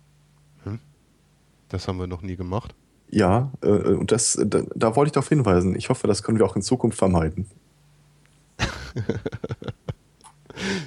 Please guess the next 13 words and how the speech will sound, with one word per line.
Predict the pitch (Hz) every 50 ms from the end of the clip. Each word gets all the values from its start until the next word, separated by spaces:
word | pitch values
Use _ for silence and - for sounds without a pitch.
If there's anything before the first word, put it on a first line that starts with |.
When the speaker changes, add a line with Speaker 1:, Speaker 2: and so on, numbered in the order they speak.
| 107 _ _ _ - - _ _ - - - _ _ _ _ _ _ _ _ _ _ - - - - _
Speaker 1:
Ja, | - 98 95 104 104 92 - _ _ _ _ _ _ _ _
<clears throat> | - - 120 101 - _ _ _ - _ _ _ _
aber | - 120 117 104 87 - _
stellt | - - - - 110 104
euch | 117 110
da | 104 104
mal | 98 95 90
vor, | - - 107 107 107 98 - -
äh, | 92 98 98 92
so | 87 - 101 98
ein | 101 98
richtiger | 87 104 107 - - 123 104 113 101 95 95 95 92 92 90 87 87 87 - _ _ _ _ _ _ _ _ _ _ _ _ _
Brony, | 120 113 101 98 104 104 104 107 107 113 131 135